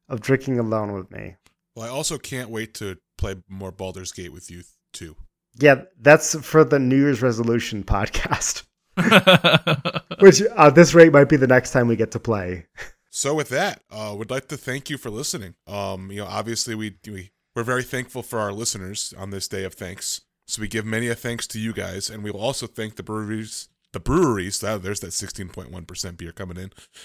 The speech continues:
Speaker 2: We'll also thank the breweries who provided today's beers. And I will start first by thanking Fox Farm for their Witch Meadow Black Nocino. Kinda like Pinocchio, but not.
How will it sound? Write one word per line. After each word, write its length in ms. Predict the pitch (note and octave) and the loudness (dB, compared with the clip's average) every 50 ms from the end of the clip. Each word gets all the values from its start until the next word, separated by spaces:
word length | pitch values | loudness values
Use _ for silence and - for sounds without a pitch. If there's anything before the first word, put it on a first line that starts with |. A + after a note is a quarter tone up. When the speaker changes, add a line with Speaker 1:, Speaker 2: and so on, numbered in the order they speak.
| - - - _ _ | -20 -20 -20 _ _
Speaker 2:
We'll 140 | - B2 B2 | -6 -4 -4
also 260 | A#2+ C3+ C#3+ - - | -2 -2 -2 -2 -2
thank 220 | - - C#3 B2+ - | -2 -2 -4 -4 -4
the 60 | A2+ | -8
breweries 420 | G2 A#2+ C3 C3+ B2+ A#2+ A2+ - | -6 -4 -4 -2 -2 -2 -2 -4
who 60 | - | -4
provided 360 | - A2+ F#2+ G#2+ G#2+ A2 A2+ - | -6 -8 -6 -4 -4 -4 -4 -6
today's 340 | - G#2 G2+ G2+ G2+ F#2 | -6 -6 -6 -6 -6 -8
beers. 520 | E2 _ A2+ A2 G2 F2 A#1+ - - - - _ _ _ | -10 _ -8 -8 -8 -10 -10 -8 -10 -10 -10 _ _ _
And 140 | - G#2+ - | -20 -18 -10
I 120 | - A#2 A#2 | -6 -6 -6
will 100 | A#2+ C3 | -4 -6
start 320 | - - B2+ A#2+ B2 G#2+ | -6 -4 -4 -6 -6 -6
first 560 | - - - D#3+ A#2+ A#2 - - - - - - - _ | -10 -6 -4 -4 -4 -4 -6 -8 -8 -10 -12 -14 -14 _
by 120 | - G2+ | -18 -18
thanking 420 | G#2 - - A2+ G#2+ G2+ A2 G#2+ G2+ | -16 -12 -10 -10 -10 -10 -12 -14 -14
Fox 380 | - - - C#3 D3+ - - | -10 -8 -6 -6 -6 -6 -10
Farm 340 | - - G#2 F#2 F#2 F2+ F2 - | -8 -8 -8 -8 -8 -10 -14 -12
for 100 | - G#2 | -10 -10
their 160 | F#2+ F2 F2 | -10 -10 -10
Witch 260 | E2+ F#2+ A#2+ - - | -10 -10 -8 -8 -8
Meadow 220 | - A2+ A2 A2+ G#2+ | -8 -6 -6 -6 -8
Black 420 | F2+ - G#2 G2 G2+ F#2+ - - - _ _ _ _ _ _ - | -8 -10 -10 -8 -8 -8 -8 -10 -16 _ _ _ _ _ _ -14
Nocino. 680 | A#2 A2 B2+ C3+ - - - A3 G3 C3 G2+ F#2 F2+ - - - - - _ _ _ _ _ _ _ _ _ _ _ | -8 -8 -8 -8 -8 -12 -10 -8 -8 -6 -8 -10 -10 -12 -14 -14 -14 -16 _ _ _ _ _ _ _ _ _ _ _
Kinda 160 | - - A#2+ B2 | -8 -6 -6 -6
like 140 | B2 A#2+ | -6 0
Pinocchio, 520 | - - C#3+ C3+ B2 - - G#2+ F#2 F2 E2+ | 0 -2 -2 -2 -8 -8 -10 -10 -10 -10 -12
but 260 | E2+ F#2 F2+ E2 _ _ _ _ _ _ | -14 -14 -14 -14 _ _ _ _ _ _
not. 280 | G2+ G2+ F2+ D#2 - | -14 -14 -14 -14 -18